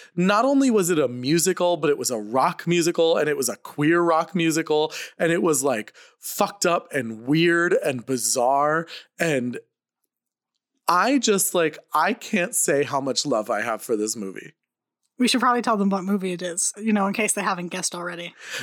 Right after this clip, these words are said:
Speaker 1: Do you want the honor? I,
Speaker 2: N-
Speaker 1: I always have the honor of announcing what
Speaker 2: No,
Speaker 1: we're
Speaker 2: it's
Speaker 1: talking
Speaker 2: okay.
Speaker 1: about.
Speaker 2: It's, it's, it's in your top five favorite movies. I feel like it should be yours this week.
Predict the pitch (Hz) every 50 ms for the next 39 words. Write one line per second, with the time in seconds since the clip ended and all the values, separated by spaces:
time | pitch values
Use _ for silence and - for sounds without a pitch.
0 | - - 160 190 196 208 240 262 247 220 190 190 196 240 - - 196 196 214 170
1 | 156 156 165 190 330 339 302 - - 175 190 226 240 233 214 208 175 165 - -
2 | 165 160 175 180 202 226 226 214 214 233 214 - 196 185 165 143 165 160 - 139
3 | 131 123 120 117 117 117 117 131 120 117 104 107 113 - - 113 107 104 - 233
4 | 220 208 190 196 196 - 226 214 - 208 180 180 175 - _ _ _ _ _ _
5 | _ _ _ _ - 233 226 226 - 240 240 226 233 269 277 247 262 320 311 294
6 | 294 285 269 - - 277 277 277 - 277 254 247 240 214 - 254 240 220 202 208
7 | 208 214 214 208 185 190 180 - 185 185 - 214 202 196 185 170 170 - 196 185
8 | 190 185 185 185 185 180 - 185 175 - 185 185 185